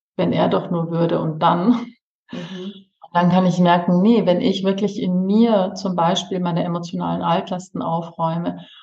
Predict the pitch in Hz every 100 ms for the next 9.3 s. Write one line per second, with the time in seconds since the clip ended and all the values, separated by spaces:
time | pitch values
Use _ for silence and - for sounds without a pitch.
0 | - - 170 170 170 170 170 185 220 202
1 | 185 180 160 170 180 208 208 190 170 165
2 | 180 247 233 - - 160 165 165 165 160
3 | - 180 165 165 165 160 160 - 180 180
4 | 190 175 165 165 165 160 156 180 254 285
5 | 185 160 156 160 165 165 156 156 156 -
6 | - _ 170 156 180 175 170 - 208 233
7 | 220 175 165 156 226 226 165 - - 247
8 | 311 185 165 156 156 156 - - 160 185
9 | 247 -